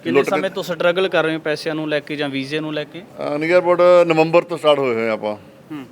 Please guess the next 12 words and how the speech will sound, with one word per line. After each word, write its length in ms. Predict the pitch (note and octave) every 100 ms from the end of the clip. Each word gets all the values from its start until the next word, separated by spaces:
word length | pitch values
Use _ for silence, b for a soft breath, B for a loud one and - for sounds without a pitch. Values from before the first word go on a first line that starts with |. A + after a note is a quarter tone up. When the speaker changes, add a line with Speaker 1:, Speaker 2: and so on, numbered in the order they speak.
| -
Speaker 1:
ਤੀਹ 80 | D#3+
Speaker 2:
ਨਵੰਬਰ 240 | B2 B2+
Speaker 1:
ਤੋਂ। 60 | B2+
Speaker 2:
ਲਾਸਟ 280 | B2+ B2 A2+
ਤੋਂ 340 | A2+ A2 A2+
ਤਕਰੀਬਨ 400 | - A2+ A2+ A2+
ਨਵੇਂ 260 | A2+ A#2 A2
ਸਾਲ 280 | A2+ A2
ਦੇ 200 | A2 A2+
ਨਵੰ-, 300 | A2+ A2 A2+
ਨਵੰਬਰ, 360 | B2 C3 C3+ C#3+
ਦਸੰਬਰ 440 | B2 B2 A2+ A2+